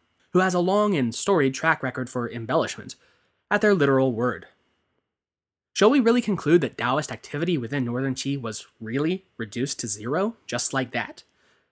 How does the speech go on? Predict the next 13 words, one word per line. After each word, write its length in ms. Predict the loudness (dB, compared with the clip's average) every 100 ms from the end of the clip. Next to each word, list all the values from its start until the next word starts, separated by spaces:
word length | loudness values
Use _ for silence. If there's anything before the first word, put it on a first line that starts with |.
| _ _ _ _ _
Historians 480 | 2 6 6 6 2
John 360 | 0 2 2 2
Lagerwey 460 | 2 0 -2 -8 -16 _
and 200 | -6 -6
Liu 180 | -2 -2
Pengzhi, 480 | 0 -2 0 0 -2 _ -8
in 100 | -6
their 100 | -4
two-part 480 | 0 0 2 -2 -2
book, 240 | -4 -4 _ _ -2
Early 300 | 2 4 2
Chinese 400 | 0 -2 -2 -2
Religion, 440 | -4 -2 -2 -6